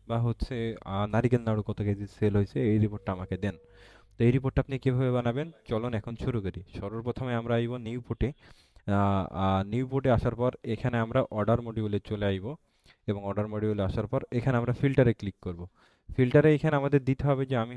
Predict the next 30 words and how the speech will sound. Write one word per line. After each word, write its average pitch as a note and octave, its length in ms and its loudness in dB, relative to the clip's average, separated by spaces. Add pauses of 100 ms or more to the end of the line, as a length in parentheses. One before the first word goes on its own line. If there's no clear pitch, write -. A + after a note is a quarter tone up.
হচ্ছে B2 320 -2 (280)
শিপিং C3+ 360 -6
ডেট, A#2 200 4 (220)
শিপিং C3 280 -4
ডেটটা B2+ 280 2
আমি B2 100 -10
কোন B2+ 260 -8
দিনের B2 240 2 (280)
ডেটাটা A2+ 320 4
চাচ্ছি। - 360 -4 (520)
তো A2 100 -6
আমি A2 140 -8
আজকের G#2 380 0
ডেটা B2+ 200 6
চাচ্ছি, - 400 0 (180)
তো A2+ 120 -8
এখানে A2 200 -4
আমি A2 140 -6
ডেটটা G#2+ 360 0
দিয়ে G#2+ 240 2
ফিল্টার G#2 280 -2
করে A2 220 -2
নিই। G#2+ 180 -12 (840)
আজকের G#2+ 420 0
ডেট A#2 200 6 (140)
বারোটা G#2+ 420 4
শূন্য A#2 280 -6
শূন্য A#2 360 -8 (120)
এএম A#2 400 0
থেকে, A#2 360 0